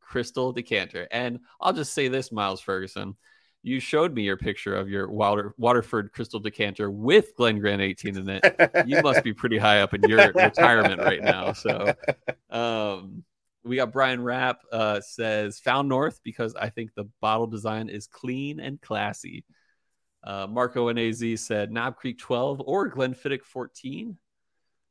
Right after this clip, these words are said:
Speaker 1: Uh, I agree. They're both, uh, both special bottles for that. Uh, we got Paul Clarkson, uh, Pete Clarkson twenty-one says, uh, "Blanton's Gold, mainly because of how fancy it looks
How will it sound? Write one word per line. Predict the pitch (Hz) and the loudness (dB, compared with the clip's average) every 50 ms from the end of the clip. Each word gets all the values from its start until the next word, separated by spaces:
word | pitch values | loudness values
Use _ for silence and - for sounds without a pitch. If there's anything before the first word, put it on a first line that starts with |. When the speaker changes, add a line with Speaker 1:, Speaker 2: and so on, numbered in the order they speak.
| _ _ - | _ _ -14
Speaker 1:
Uh, | 107 98 - - | -14 -12 -10 -10
I | 101 | -10
agree. | 110 107 107 107 110 110 | -10 -10 -8 -8 -8 -8
They're | 110 101 | -8 -8
both, | 98 104 101 104 - _ - | -8 -8 -8 -8 -10 _ -10
uh, | 104 98 95 98 101 - _ _ _ _ | -8 -8 -8 -10 -14 -16 _ _ _ _
both | 127 127 135 135 - _ | 0 0 0 0 -4 _
special | - - - - 120 113 - - 107 | -20 -10 -6 -4 -4 -4 -4 -6 -4
bottles | 107 101 101 104 98 95 | -2 -2 0 0 -2 -4
for | - - | -6 -8
that. | 104 101 104 104 - - - | -4 -4 -2 -2 -4 -6 -4
Uh, | - 117 120 | -2 -2 0
we | 120 127 | 2 2
got | 127 113 98 - - _ _ - | 2 2 2 0 -6 _ _ -2
Paul | - 143 139 | 0 0 0
Clarkson, | 135 - 139 139 131 - - 151 139 143 - - - - | 0 0 0 0 0 -2 -4 -6 -6 -6 -8 -12 -16 -12
uh, | 117 113 107 104 | -10 -10 -10 -10
Pete | - - - - | -12 -16 -16 -10
Clarkson | - 110 113 - - 143 | -8 -8 -8 -8 -12 -18
twenty-one | - - 120 113 113 110 117 120 117 117 | -12 -8 -6 -6 -4 -4 -4 -4 -6 -6
says, | - - 107 107 107 104 104 - _ _ _ _ _ _ _ _ _ - | -4 -4 -2 -2 -2 -4 -6 -10 _ _ _ _ _ _ _ _ _ -14
uh, | - 101 98 95 | -12 -10 -10 -10
"Blanton's | 101 98 117 123 131 120 127 120 107 | -6 -2 0 0 0 0 -2 -6 0
Gold, | 104 123 113 117 123 143 156 151 147 | 2 4 6 6 6 4 2 -2 -2
mainly | 139 139 151 175 196 196 | 0 0 0 0 0 -2
because | 180 262 - 165 151 156 | -2 -2 -2 -2 -2 -2
of | 139 - | -2 0
how | 143 135 | 0 0
fancy | 135 - - 135 135 147 - - 127 | 0 0 -2 -2 -2 -2 -4 -2 -2
it | 113 - | -2 0
looks | 117 135 175 - - - - - - | 2 2 2 0 -2 -6 -16 -16 -16